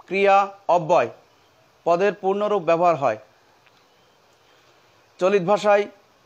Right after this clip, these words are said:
সর্বনাম, ক্রিয়া ও অব্যয় পদের সংক্ষিপ্ত রূপ ব্যবহার হয়। এটা বিস্তারিত আলোচনা করব যে সর্বনাম পদ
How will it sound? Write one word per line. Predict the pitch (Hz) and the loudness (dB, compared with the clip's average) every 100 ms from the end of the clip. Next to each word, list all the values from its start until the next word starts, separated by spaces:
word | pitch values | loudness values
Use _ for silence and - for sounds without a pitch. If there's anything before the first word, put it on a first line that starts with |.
| _ _ | _ _
সর্বনাম, | - 180 180 196 196 202 | -4 0 0 2 0 0
ক্রিয়া | 185 190 190 190 196 190 _ _ _ _ - | -4 -4 2 4 2 -2 _ _ _ _ 0
ও | 190 165 120 - _ - | 2 2 -2 -12 _ -6
অব্যয় | - 165 185 185 | -4 0 0 0
পদের | 185 180 | 0 -2
সংক্ষিপ্ত | 190 190 185 214 202 | -2 -2 -2 -4 -6
রূপ | 208 196 | -4 -4
ব্যবহার | 156 165 180 160 | -2 0 2 0
হয়। | 135 101 - _ _ _ _ _ _ _ _ - | -4 -8 -12 _ _ _ _ _ _ _ _ -10
এটা | 175 196 | -4 -2
বিস্তারিত | 185 180 202 190 | -4 -4 -4 0
আলোচনা | 185 175 180 180 | 0 0 -2 -4
করব | 175 170 185 254 - _ _ _ - | -2 -2 -2 -6 -12 _ _ _ -6
যে | 151 202 165 220 _ _ _ _ _ _ _ _ _ _ _ _ | 0 2 0 -4 _ _ _ _ _ _ _ _ _ _ _ _
সর্বনাম | - - 180 190 196 190 185 | -14 -2 0 0 0 0 2
পদ | 190 196 | 2 2